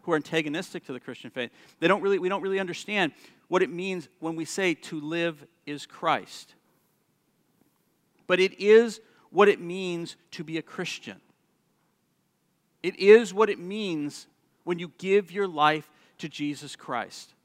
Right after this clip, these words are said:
See, as we have this conversation, as we talk through this idea of being a Christian, the, the, the, the foundation, the undergirding, the, the, the reality, the, the, the starting point of the conversation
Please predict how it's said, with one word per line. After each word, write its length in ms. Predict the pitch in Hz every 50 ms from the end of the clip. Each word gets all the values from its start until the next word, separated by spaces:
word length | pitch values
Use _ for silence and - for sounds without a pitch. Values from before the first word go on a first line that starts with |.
| _ _ _ _ _ _ _ _ _ _ _ _ _ _ _ _ _ _ _ _ _ _ _ _ _ _ _ _ _ _ _ _
See, 100 | - 196
as 100 | 214 190
we 100 | 208 214
have 180 | 226 247 262 240
this 120 | 226 -
conversation, 720 | - 214 208 208 190 185 175 - - 208 214 226 220 - 190
as 80 | 160
we 100 | 170 165
talk 300 | - - 202 202 190 -
through 140 | - 214 226
this 200 | 208 196 175 -
idea 540 | - 165 170 165 151 156 196 208 196 175 151 _ _ _ _ _ - _ _ -
of 200 | - 165 147 135
being 280 | 165 175 196 220 220 -
a 140 | - 175
Christian, 640 | 165 - - - 190 170 - - - - 123 101 - _ _ _ _ _ _ _ _ _ _ _ _ _ _ _ _ -
the, 140 | 190 185
the, 220 | - 175 185 165 151 _ - - _ -
the, 120 | - 185 -
the 100 | 180 160
foundation, 720 | - - 190 190 185 170 180 185 196 196 - - 175 156
the 120 | 151 151 -
undergirding, 720 | 175 185 202 196 190 175 147 160 151 147 143 143 139 143
the, 200 | 143 151 151 - - 139
the, 160 | 170 170 190
the 120 | 151 175 175
reality, 720 | 170 175 165 160 160 175 196 214 214 202 180 175 160 147 _ _ _ _ -
the, 120 | 185 -
the, 260 | - 175 151 165 -
the 140 | 156 165 170
starting 600 | - - - - 196 170 185 220 220 226 208 185
point 300 | - - 196 180 170 - -
of 200 | 160 175 196 175
the 80 | 185 175
conversation 800 | - - 170 175 165 165 151 - 185 180 190 180 - 175 156